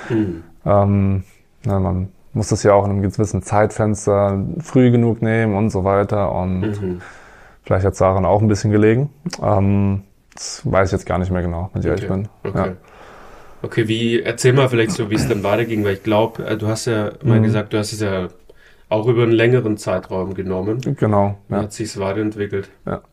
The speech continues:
Speaker 2: Ähm, das ist dann danach dazu gekommen, dann habe ich eine neue Freundin gefunden und bei der habe ich es am Anfang auch genommen und dann hat es tatsächlich auch gewirkt. <laughs> Ich habe mich dann noch mal ein bisschen genauer damit beschäftigt.
Speaker 1: Mhm.
Speaker 2: Ähm,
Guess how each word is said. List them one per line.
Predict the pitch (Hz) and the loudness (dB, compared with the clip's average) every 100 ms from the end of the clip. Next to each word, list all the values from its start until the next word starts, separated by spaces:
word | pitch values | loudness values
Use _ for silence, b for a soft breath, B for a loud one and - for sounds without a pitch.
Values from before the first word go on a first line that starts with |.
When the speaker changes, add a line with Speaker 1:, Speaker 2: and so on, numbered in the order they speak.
| B B B B B | B B B B B
Speaker 2:
Ähm, | - 120 123 127 127 123 120 | 2 6 6 4 2 -2 -4
das | 143 160 | 0 2
ist | |
dann | 175 | 4
danach | 143 127 151 | 6 6 4
dazu | 160 143 156 147 | 2 2 2 2
gekommen, | - 156 156 | 2 2 2
dann | 135 110 | 0 0
habe | 120 | 0
ich | 113 | 0
eine | 117 | 2
neue | 117 113 | 2 0
Freundin | - 123 147 175 | -2 2 2 2
gefunden | 165 - 165 185 180 180 - - _ | 0 0 -2 0 0 -2 -4 -20 _
und | - 120 120 123 123 123 120 - - | 0 4 6 6 6 2 0 -8 0
bei | 113 | 2
der | 113 | 4
habe | 123 120 | 4 2
ich | |
es | - | -2
am | 110 | 2
Anfang | 113 117 117 | 2 0 -2
auch | 110 120 - | 2 0 0
genommen | 117 131 160 | 0 2 2
und | 135 | 0
dann | 117 113 | 0 0
hat | 123 | -2
es | |
tatsächlich | 120 117 123 117 | -2 -2 -2 0
auch | 107 - | -2 0
gewirkt. | 110 131 160 - - | 2 2 2 -2 -2
<laughs> | 135 | -2
Ich | - | -2
habe | 104 | 0
mich | 123 | 0
dann | 107 | 2
noch | 110 | 0
mal | 104 | 2
ein | |
bisschen | 117 123 | 0 0
genauer | 113 117 123 | 0 4 4
damit | 113 107 | 2 -4
beschäftigt. | - 139 - 147 - B B B B | -2 -2 0 -2 -4 B B B B
Speaker 1:
Mhm. | - 117 123 | -6 -2 4
Speaker 2:
Ähm, | 117 120 120 120 120 | 4 6 4 4 2